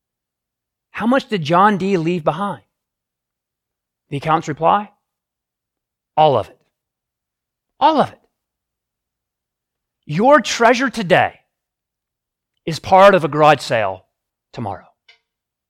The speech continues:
Your treasure today is part of a garage sale in the not too distant future. We don't like to think about that. But remember, Jesus is not calling us to decrease our desires for abundance, but to increase them. That's what he's doing. And so is Jesus calling us to give everything away and,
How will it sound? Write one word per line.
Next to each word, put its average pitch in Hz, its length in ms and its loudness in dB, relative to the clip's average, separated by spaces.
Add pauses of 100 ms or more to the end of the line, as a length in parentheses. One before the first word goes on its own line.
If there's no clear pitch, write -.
(480)
Your 262 160 -4
treasure 294 340 0
today 277 320 4
is 175 100 0
part 269 220 4
of 262 60 2
a 262 40 6
garage 240 300 6
sale 233 120 2
in 214 40 2
the 208 80 -2
not 233 160 2
too 247 80 -6
distant 226 320 -6
future. 277 320 -6 (200)
We 240 100 0
don't 302 120 4
like 254 180 2
to 226 80 2
think 330 260 -4
about 156 260 2
that. - 240 -20 (460)
But 254 100 2
remember, 262 300 4
Jesus 247 360 -2
is 240 100 -6
not 247 200 4
calling 262 340 6
us 214 100 2
to 202 100 -4
decrease 226 540 -2
our - 160 4
desires 208 360 6
for 208 100 0
abundance, 233 280 0
but 226 140 -2
to - 260 -8
increase 320 540 -2
them. 90 200 -20 (720)
That's 202 140 -10
what 247 160 2
he's 220 120 -6
doing. 226 380 -6 (1800)
And 240 120 -6
so 262 100 2
is 226 80 2
Jesus 247 300 -2
calling 233 360 4
us 254 100 2
to 240 100 -10
give 208 100 2
everything 226 560 -2
away 180 400 4
and, 202 140 -2